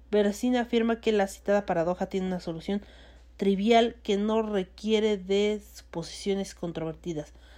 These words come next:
aunque el resultado es difícil de aceptar, ya que preside que nuestra propia civilización en un futuro, a ver,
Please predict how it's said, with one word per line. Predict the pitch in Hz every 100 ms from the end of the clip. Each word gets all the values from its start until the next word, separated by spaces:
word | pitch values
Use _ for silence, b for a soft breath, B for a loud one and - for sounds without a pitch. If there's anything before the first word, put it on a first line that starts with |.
| b b
aunque | 277 285
el | 285
resultado | 240 226 190 202 202
es |
difícil | 185 175 185 190
de | 175
aceptar, | 170 - 208
ya | 208 202
que | 202 226 B B B B - - - -
preside | 214 202 - - 311 294 262 262 - 220
que | 220
nuestra | 202 196 - 185 -
propia | 226 226 240
civilización | 220 175 160 151 - - - 214
en | 208
un | 196
futuro, | - 185 214 214 b b b b - - - - - - - - - - - - - -
a | 160 156
ver, | 135